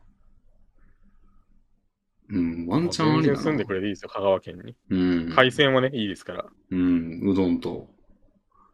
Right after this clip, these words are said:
Speaker 2: うどんも食べ放題です。
Speaker 1: うん。
Speaker 2: ただ、車がないと生活はできないですね。
Speaker 1: Uberじゃ無理？
Speaker 2: Uberは僕、高松市なんですけど、あの、
Speaker 1: うん。
Speaker 2: え-、全然エリア外です。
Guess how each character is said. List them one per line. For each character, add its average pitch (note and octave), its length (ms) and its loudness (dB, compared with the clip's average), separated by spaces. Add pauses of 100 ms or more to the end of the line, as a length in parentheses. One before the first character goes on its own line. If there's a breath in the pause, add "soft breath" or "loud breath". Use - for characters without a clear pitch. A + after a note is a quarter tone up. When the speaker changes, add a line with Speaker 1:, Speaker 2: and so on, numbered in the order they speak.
(240)
Speaker 2:
う B2 120 -2
ど C3+ 100 4
ん B2+ 60 0
も B2 120 2
食 B2 120 8
べ G#2+ 80 6
放 F#2+ 140 -4
題 F2 120 -12
で - 60 -18
す。 - 180 -18
Speaker 1:
う F#2+ 60 -6
ん。 E2+ 360 -2
Speaker 2:
た G#3+ 140 2
だ、 A3+ 440 2
車 C4 360 2
が B3 100 2
な A3+ 100 4
い C#3+ 80 0
と C#3 200 2
生 C#3 200 2
活 C3 220 2
は A#2 80 4
で G#2+ 100 -4
き G2 80 -10
な E2+ 80 -10
い E2+ 40 -16
で - 80 -20
す - 100 -20
ね。 B2 140 -12 (600)
Speaker 1:
Uber D3 360 8
じ F#2+ 80 4
ゃ F#2 40 4
無 G2 120 4
理？ F2+ 220 0 (1300)
Speaker 2:
Uber G#3+ 380 8
は E3 300 8
僕、 E3 240 2
高 G3+ 260 -2
松 G#3 220 4
市 D#3+ 120 0
な G#2 120 0
ん F#2+ 40 -10
で F#2 80 -8
す - 80 -16
け B2+ 100 0
ど、 D3 240 4
あ G#2 60 0
の、 G2 80 0
Speaker 1:
う - 40 -2
ん。 - 40 -2
Speaker 2:
え-、 C3+ 60 4 (100)
全 D#3 280 2
然 D#3+ 200 2
エ C#3+ 80 2
リ C3+ 80 2
ア B2+ 80 4
外 F2 120 -8
で F#2 60 -12
す。 - 180 -20